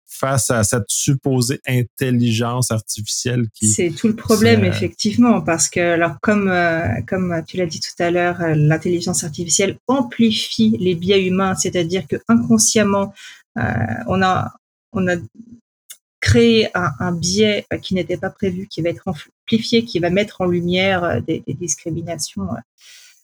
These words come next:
Speaker 2: euh, voilà, qui n'était pas tout à fait ce qu'on avait demandé. Euh, mais là, c'est, c'est la, la faille humaine, on va dire, qui ressort et le fait de faire confiance complètement,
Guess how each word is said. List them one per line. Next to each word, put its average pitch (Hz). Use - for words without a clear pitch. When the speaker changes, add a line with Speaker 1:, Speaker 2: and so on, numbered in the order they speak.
Speaker 2:
euh, -
voilà, -
qui 151
n'était 160
pas 185
tout -
à 180
fait 185
ce -
qu'on 175
avait 156
demandé. 175
Euh, 156
mais 175
là, 190
c'est, 160
c'est 151
la, 151
la 151
faille 202
humaine, 220
on 185
va 170
dire, 180
qui 175
ressort 165
et 277
le 185
fait 247
de 196
faire -
confiance 269
complètement, 233